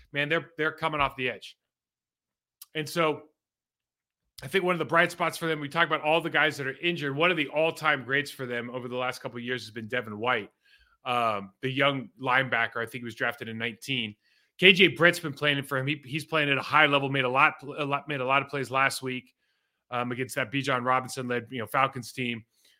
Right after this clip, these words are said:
Um, Kalijah Kancey's looking the part.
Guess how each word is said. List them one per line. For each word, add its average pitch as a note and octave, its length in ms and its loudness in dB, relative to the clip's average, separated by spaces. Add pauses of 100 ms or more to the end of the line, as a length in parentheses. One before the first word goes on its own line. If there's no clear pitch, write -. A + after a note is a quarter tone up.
(240)
Um, B2 460 0 (920)
Kalijah E3 340 6
Kancey's E3 420 2
looking D#3 240 0
the C3+ 60 -4
part. D3+ 440 4